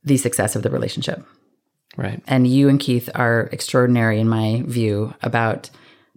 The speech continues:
Speaker 1: dotting your I's and crossing your T's around aligning about things, making sure that your relationship is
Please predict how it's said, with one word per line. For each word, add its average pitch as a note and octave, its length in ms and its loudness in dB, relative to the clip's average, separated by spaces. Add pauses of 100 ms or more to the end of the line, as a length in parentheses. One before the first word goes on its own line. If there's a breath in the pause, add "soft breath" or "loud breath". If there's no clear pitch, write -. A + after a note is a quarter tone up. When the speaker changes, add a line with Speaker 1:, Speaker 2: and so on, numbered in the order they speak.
(180)
Speaker 1:
dotting C3+ 320 2
your C3 140 2
I's A2+ 280 0
and A2+ 100 -4
crossing A2 320 -4
your A2 80 -2
T's G#2 520 -4
around G#2+ 600 2 (180 soft breath)
aligning B2 380 2
about A#2+ 240 -2
things, A2 560 0 (720 soft breath)
making B2 220 0
sure B2 160 0
that A#2 100 4
your A#2 140 4
relationship A2+ 560 2
is G#2+ 540 0